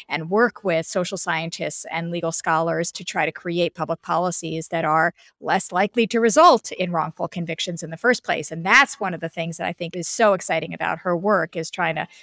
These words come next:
push back in time and figure out what our best practices, how should we be going about investigations, whether therapeutic or forensic, you know, in the first instance.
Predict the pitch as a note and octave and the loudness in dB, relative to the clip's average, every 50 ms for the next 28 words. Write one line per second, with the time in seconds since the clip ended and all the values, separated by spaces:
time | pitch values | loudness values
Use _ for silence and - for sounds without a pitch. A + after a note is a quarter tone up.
0 | - _ _ _ - A3 G#3 - - - G3 F#3 F3 - - E3 E3 - - - | -20 _ _ _ -2 -2 -2 -2 0 0 0 0 0 -2 -4 -10 -10 -8 -4 -2
1 | F#3 F3+ F3+ E3+ E3 D#3+ E3 E3+ E3 - - F3+ E3+ E3 E3 - - E3 F3 - | 0 0 2 0 0 -2 -4 -6 -8 -8 -8 -6 -6 -4 -4 -2 -2 -2 -2 -2
2 | - E3+ E3+ E3 E3 E3+ E3 E3 - - - E3 D#3+ - - F3 - - E3 D#3+ | -2 -2 -2 -2 -2 -4 -6 -6 -6 -6 -6 -6 -6 -6 -8 -14 -12 -10 -8 -8
3 | E3 - - F3+ E3+ E3+ - - D#3+ E3 E3 D#3+ - E3+ E3 E3 E3 - _ _ | -8 -4 -2 -2 -2 -2 -4 -8 -8 -8 -10 -10 -8 -8 -8 -8 -8 -10 _ _
4 | _ _ _ - F#3+ F3 E3+ E3 F#3 F3 D#3+ D3+ D3+ D#3 D#3+ - - - F#3 F3+ | _ _ _ -2 -2 -2 -2 -2 -6 -6 -4 -2 0 0 -2 -2 -4 -4 -4 -2
5 | D#3 D#3+ E3 - - F#3+ F3+ E3+ F3 E3 - - D#3+ D#3 D#3+ E3 - F3 E3+ F3 | -2 -2 -4 -4 -6 -6 -4 -4 -4 -4 -4 -4 -4 -4 -6 -4 -4 -4 -4 -4
6 | E3 D#3 - - F#3 F3 E3+ E3 - - G3+ F#3+ F3+ F3 F3 - - F#3+ F#3 - | -6 -6 -4 -2 0 0 0 0 -2 -2 0 0 2 0 0 0 -2 -2 -2 -2
7 | - G3 F#3+ A3+ B3+ A#3 A3+ - F#3 E3 F3 - - A#3 F3+ F3 E3+ E3+ E3+ - | 2 6 6 8 8 6 4 2 0 0 -2 -2 -4 -6 -4 -2 -2 -2 -2 -2
8 | - F3+ E3+ E3 D#3+ - - - D3+ D#3+ - - D#3 D#3+ E3+ - - - - G3+ | -4 -4 -4 -4 -6 -6 -6 -8 -8 -8 -8 -8 -8 -8 -10 -12 -14 -16 -16 -18
9 | - - | -18 -18